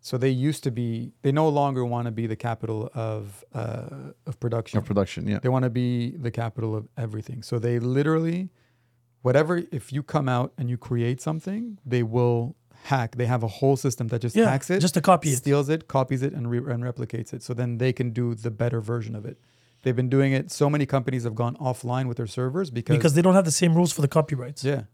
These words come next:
Speaker 1: They
Speaker 2: No,
Speaker 1: just
Speaker 2: I know.
Speaker 1: steal everything.
Speaker 2: I know, I know, I know for sure. That's why if you ever get a pair of Nikes that are, like,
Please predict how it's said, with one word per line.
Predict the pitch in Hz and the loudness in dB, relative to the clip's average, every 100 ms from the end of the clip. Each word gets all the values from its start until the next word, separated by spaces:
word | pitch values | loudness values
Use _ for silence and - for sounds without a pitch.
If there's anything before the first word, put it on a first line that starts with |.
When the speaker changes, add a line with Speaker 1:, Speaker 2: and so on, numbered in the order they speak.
| _ | _
Speaker 1:
They | 170 | 2
Speaker 2:
No, | |
Speaker 1:
just | - 110 | 6 6
Speaker 2:
I | |
know. | 143 | 4
Speaker 1:
steal | - 143 | 2 2
everything. | 135 135 - - | 4 0 -4 0
Speaker 2:
I | 120 | 2
know, | 160 131 | 4 2
I | 101 | 2
know, | 123 98 | 2 4
I | 98 | 2
know | 101 | 2
for | 98 107 | 0 0
sure. | - | 2
That's | 101 | 2
why | 120 | 2
if | 101 - | 2 0
you | |
ever | 98 101 | 0 2
get | 101 | 2
a | 95 | 2
pair | 101 | 0
of | |
Nikes | 95 104 - | 0 -2 -4
that | 92 92 | -4 0
are, | 90 90 90 | 0 0 -2
like, | 90 85 87 | -4 -4 -6